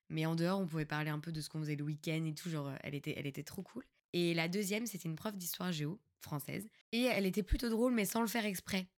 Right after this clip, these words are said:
Voilà. Donc, c'était un peu, euh, tic et tac. Enfin, j'aimais trop le duo. Donc, c'était, c'était trop cool qu'on parte avec les deux réunis. Je trouvais ça trop chouette. Et puis aussi, le fait de partir avec ma classe, on s'entendait tous très, très bien.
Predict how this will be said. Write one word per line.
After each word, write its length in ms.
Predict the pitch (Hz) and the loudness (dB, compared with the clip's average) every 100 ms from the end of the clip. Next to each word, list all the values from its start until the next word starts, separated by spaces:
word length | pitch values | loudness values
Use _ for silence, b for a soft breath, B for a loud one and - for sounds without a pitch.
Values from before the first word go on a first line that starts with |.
| - | -6
Voilà. 180 | 165 156 _ - | -4 -4 _ 0
Donc, 180 | 180 - B B | 0 0 B B
c'était 240 | - 226 | 0 2
un 140 | 233 233 | 4 2
peu, 160 | - | 4
euh, 560 | 294 285 240 226 220 220 | 6 6 4 2 2 0
tic 240 | - 247 | -2 0
et 80 | 247 | 0
tac. 120 | 233 | 2
Enfin, 280 | 226 233 220 - B B B B B | 2 2 2 -2 B B B B B
j'aimais 260 | - 226 233 | 0 2 2
trop 180 | - 269 | 2 2
le 60 | |
duo. 260 | 220 202 170 - _ _ _ _ | 2 0 -2 -6 _ _ _ _
Donc, 160 | 185 185 | -2 0
c'était, 300 | 208 214 214 | 2 4 4
c'était 300 | 190 185 196 | 2 0 -2
trop 280 | 185 - 214 | -2 -6 -6
cool 200 | 233 220 | -4 -4
qu'on 160 | 190 | -2
parte 240 | 165 190 180 | -2 -2 0
avec 280 | 175 165 - | 0 0 -2
les 60 | |
deux 140 | 160 180 | 0 2
réunis. 320 | 175 165 185 | 2 2 0
Je 60 | |
trouvais 140 | - 156 | -2 -6
ça 120 | 147 | -6
trop 160 | - 160 | -6 -6
chouette. 320 | - 170 - _ - | -6 -8 -12 _ -4
Et 100 | 202 | -4
puis 160 | - 214 | 0 0
aussi, 240 | 196 233 | 0 0
le 60 | 190 | -2
fait 120 | 202 | -2
de 100 | 175 | -2
partir 300 | 170 170 170 | -2 -2 -2
avec 140 | 160 | -2
ma 100 | 160 | -2
classe, 320 | 143 208 214 | -2 -2 -2
on 20 | 170 | -4
s'entendait 380 | 139 156 156 151 - | -8 -12 -16 -20 -12
tous 240 | 190 180 | -6 -6
très, 160 | - - | -8 -10
très 200 | - 160 | -6 -2
bien. 300 | 160 175 226 | 0 -2 -4